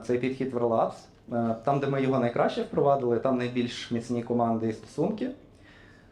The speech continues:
Величезний бенефіт, коли не треба мікроменеджмент-, мікроменеджити,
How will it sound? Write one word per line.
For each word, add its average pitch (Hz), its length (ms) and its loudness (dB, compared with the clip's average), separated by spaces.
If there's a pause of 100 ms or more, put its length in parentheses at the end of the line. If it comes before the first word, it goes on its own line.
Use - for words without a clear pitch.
(840)
Величезний 131 520 0
бенефіт, 139 440 -2
коли 113 160 -2
не 110 120 -4
треба 104 280 -2
мікроменеджмент-, 113 1080 -6
мікроменеджити, 117 1200 -2